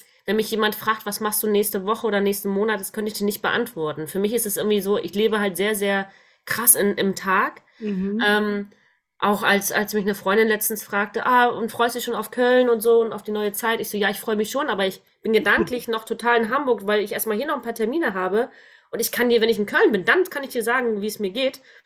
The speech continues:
Speaker 1: Jetzt kann ich einfach nicht beantworten, weil ich heute an diesem Dienstag jetzt hier mit dir Kaffee trinke, so ungefähr.
Speaker 2: Ja,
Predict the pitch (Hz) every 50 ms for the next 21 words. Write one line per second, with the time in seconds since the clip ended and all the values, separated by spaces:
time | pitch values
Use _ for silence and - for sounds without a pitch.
0 | _ _ _ _ - 175 208 202 - - - 214 202 202 202 - - _ _ _
1 | _ _ 180 190 185 190 185 208 196 - - 190 208 240 320 330 330 202 180 180
2 | 185 175 175 175 185 185 - - _ _ _ - 196 190 190 214 240 269 269 233
3 | 226 226 208 - - 196 202 190 185 180 208 202 208 202 190 226 311 349 - -
4 | 226 208 - 202 202 - - 233 220 220 214 214 220 208 208 254 294 - - 156
5 | - 175 170 165 170 156 165 160 143 - - 180 190 - 208 208 190 175 170 175
6 | - -